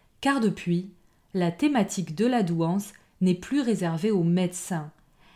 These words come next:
Elle est reprise par de nombreux entrepreneurs du web qui y trouvent une source de business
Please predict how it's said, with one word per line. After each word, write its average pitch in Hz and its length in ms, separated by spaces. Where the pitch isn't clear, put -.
Elle 202 120
est 226 80
reprise 269 520
par 175 220
de 175 100
nombreux 208 460
entrepreneurs 202 680
du 156 140
web 180 340
qui 262 200
y 202 80
trouvent 214 280
une 165 140
source 208 300
de 170 120
business 190 540